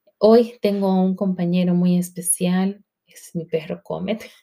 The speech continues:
<laughs> que está, em, se, se lastimó la patita y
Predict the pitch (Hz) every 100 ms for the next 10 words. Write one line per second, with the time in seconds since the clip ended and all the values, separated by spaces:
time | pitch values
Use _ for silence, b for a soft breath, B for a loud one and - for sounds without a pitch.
0 | _ - - - _ 214 190 - 202 208
1 | 214 208 202 - 190 185 180 180 175 170
2 | 165 165 175 185 - - 220 202 196 190
3 | 190 190 - 190 - - - 185 180 180
4 | 185 190 - 220 214 226 220 208 - 170
5 | - 240 - _ b b b b b b
6 | b b b - 196 196 190 190 190